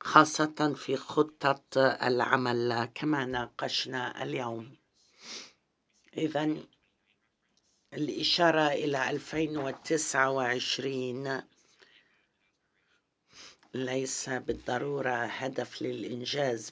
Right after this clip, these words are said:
بحد ذاته، فإجراءات الألغام هي نشاط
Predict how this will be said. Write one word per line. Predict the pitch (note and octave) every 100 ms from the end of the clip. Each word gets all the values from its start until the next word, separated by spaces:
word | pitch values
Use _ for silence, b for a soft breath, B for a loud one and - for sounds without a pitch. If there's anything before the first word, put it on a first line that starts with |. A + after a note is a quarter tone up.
| -
بحد | - - A2+
ذاته، | B2 A#2+ D3 C#3 B2+ - C3 C3 _ _ b b b b b _
فإجراءات | - - C3+ B2+ B2 A#2+ - - C3 C3 C3 C3 B2+ C3 B2+
الألغام | B2 G#2 A#2 A2+ D3 C#3+ C3+ B2+
هي | A#2 A#2+ B2
نشاط | A2+ A#2 A#2+ - C#3+ C#3